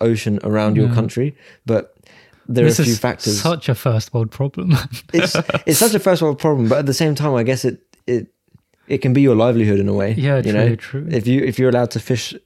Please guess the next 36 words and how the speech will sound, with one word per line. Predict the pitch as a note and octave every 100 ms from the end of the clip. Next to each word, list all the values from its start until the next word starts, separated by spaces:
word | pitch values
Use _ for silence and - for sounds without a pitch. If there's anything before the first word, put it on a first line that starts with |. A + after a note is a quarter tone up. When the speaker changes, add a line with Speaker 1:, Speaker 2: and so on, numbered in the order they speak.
| -
Speaker 1:
if | A#2
you're | C3
allowed | A#2+ A2
to | G#2+
control | A2+ A#2+ A2
a | G2
certain | A2+ A2
area | A2+ A2 G#2
of | G2+
the | G#2
sea, | - G#2+
that | -
can | A2+
give | A2+
you | G#2
a |
lot | G#2
of | G#2
power. | - A2 A2 A#2 - - - -
And | B2+
then | B2+ C3+
also | C#3 - A2
there | A#2 A#2
are |
questions | - B2+ - A2+ A2
like, | A2 - -
for | - A#2
example, | A#2 A2+ A2 A2 -
in | B2 A2+
the | B2
Eastern | A#2 A#2
Mediterranean, | A2 A2 - A#2 A#2 G#2+ A#2+ C3+ _ - - _
Turkey, | - C3 A#2+ - A#2+ A#2 A2+
Libya, | A2+ A#2+ A#2 A2 A2 G#2+ G#2 G#2+ - _ _ A2+ -
Greece, | A#2+ A#2+ A2+ - - -
Egypt, | A#2 G#2 A2+ G#2+